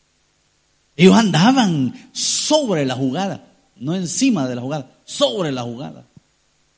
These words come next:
¿Qué vamos a hacer? ¿Por qué cree que, que, cómo se llama este? Ah, Acán. ¿Por qué cree que Acán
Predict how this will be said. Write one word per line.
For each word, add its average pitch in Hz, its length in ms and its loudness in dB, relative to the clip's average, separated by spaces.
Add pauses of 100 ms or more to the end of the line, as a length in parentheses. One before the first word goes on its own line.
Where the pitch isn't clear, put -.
(2000)
¿Qué 110 120 0
vamos 156 320 -6
a 127 60 -12
hacer? - 420 -6 (640)
¿Por 202 200 4
qué 226 160 2
cree 240 240 0
que, 190 880 -2
que, 156 720 -4
cómo 190 180 -8
se 196 140 -2
llama 190 220 -4
este? 190 360 -8 (460)
Ah, 143 420 -2
Acán. 196 720 -4 (1400)
¿Por 143 100 -14
qué 208 200 0
cree 226 200 -2
que 220 200 -4
Acán 185 840 -2